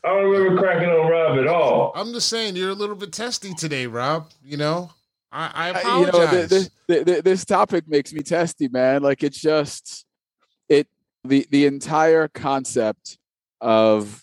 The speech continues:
Speaker 3: I mean, we, we've reduced it now to redu-, re-, um, eliminating Roe v. Wade, but the entire topic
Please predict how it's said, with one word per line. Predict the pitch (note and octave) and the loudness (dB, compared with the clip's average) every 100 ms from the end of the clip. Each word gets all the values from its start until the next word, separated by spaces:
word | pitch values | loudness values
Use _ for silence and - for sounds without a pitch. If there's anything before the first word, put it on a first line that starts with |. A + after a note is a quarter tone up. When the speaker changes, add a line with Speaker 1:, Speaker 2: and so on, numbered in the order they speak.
| - | -10
Speaker 3:
I | G2 | -6
mean, | G2+ | -4
we, | G#2 A2 | -2 -2
we've | G#2+ G#2 F#2+ | -2 -8 -2
reduced | A2 A2+ A2+ A#2+ | 0 2 2 0
it | G#2+ | 2
now | G#2 G#2 | 2 4
to | G#2 | 2
redu-, | G2+ A2 G#2+ A2 A#2+ | 0 -4 0 0 2
re-, | A2+ G#2+ - - | 0 0 -4 -6
um, | G2+ G2 F#2+ F#2 G#2+ | -2 -2 -6 -12 -6
eliminating | A#2+ A#2+ A#2+ A2+ A2 | 0 2 4 4 2
Roe | A2 A2 | 2 2
v. | G#2 G#2+ | 2 2
Wade, | A2+ A2+ G2+ - _ _ - | 4 4 2 -4 _ _ -2
but | G#2+ | 2
the | A#2 | 0
entire | A2 C3 C3 C#3+ C3 - | 0 0 2 2 0 -6
topic | B2+ A2+ G#2+ G#2+ - | -4 -2 0 -2 -2